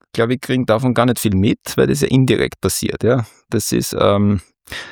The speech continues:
die Fachdidaktik Wissenschaft, die man also jetzt in, in Journals liest und so weiter oder auf Kongressen, wo, wo man Lehrer leider Gottes, muss man sagen,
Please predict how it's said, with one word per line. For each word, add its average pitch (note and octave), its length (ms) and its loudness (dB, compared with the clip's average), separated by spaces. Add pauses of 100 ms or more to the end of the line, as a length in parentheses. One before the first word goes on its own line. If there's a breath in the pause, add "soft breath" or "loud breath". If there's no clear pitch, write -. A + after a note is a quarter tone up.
(640 loud breath)
die A2 80 0
Fachdidaktik A2 800 0
Wissenschaft, C3 720 2
die G#2+ 80 2
man G2+ 140 4
also G2 120 -2
jetzt - 220 -2
in, F2+ 200 -2
in - 120 -4
Journals A2 460 0
liest A2+ 280 0
und G#2 100 -2
so G#2+ 140 -2
weiter G2+ 400 0
oder F#2 100 2
auf - 100 -6
Kongressen, G#2+ 580 -2
wo, G2+ 280 -2
wo G#2 160 0
man G2 160 0
Lehrer G2 320 2
leider G2+ 280 4
Gottes, G#2+ 340 -2
muss A#2+ 140 2
man A#2+ 80 2
sagen, B2+ 180 2